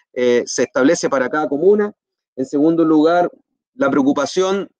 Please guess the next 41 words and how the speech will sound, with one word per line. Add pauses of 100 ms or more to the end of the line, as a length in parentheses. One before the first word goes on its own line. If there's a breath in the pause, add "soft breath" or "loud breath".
de
que
el
director
del
Departamento
de
Educación
nos
pueda
entregar
la
información (240 loud breath)
y
la
garantía
de
que
nuestros
estudiantes
en
un
gran
número
pueden
acceder
a
los
medios
digitales
y
a
la
conexión
por
internet (300 loud breath)
para
precisamente
estar
en
condiciones